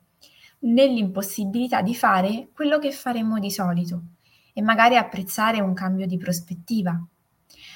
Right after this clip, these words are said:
una diversa modalità di trascorrere il tempo, una qualità diversa dello stare insieme.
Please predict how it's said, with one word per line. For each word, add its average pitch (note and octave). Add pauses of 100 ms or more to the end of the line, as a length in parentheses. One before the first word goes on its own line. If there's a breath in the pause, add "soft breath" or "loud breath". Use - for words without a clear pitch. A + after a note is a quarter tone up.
(160 loud breath)
una F#3
diversa G3+
modalità F#3
di F#3
trascorrere F#3
il E3+
tempo, F3+ (880)
una A3
qualità A#3+
diversa A3+
dello F3+
stare F3+
insieme. E3+